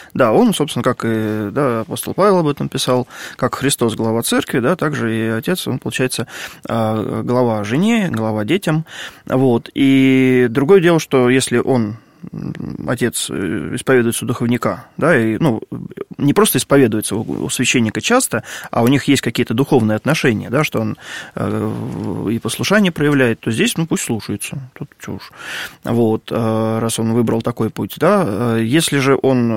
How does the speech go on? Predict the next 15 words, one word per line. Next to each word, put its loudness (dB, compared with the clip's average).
ну, -2
пока, -2
может -2
быть, -4
не 0
настолько -2
воцерковлен, -2
что -8
у -4
них -8
у, -10
у -2
семьи 0
есть -2
духовник, -2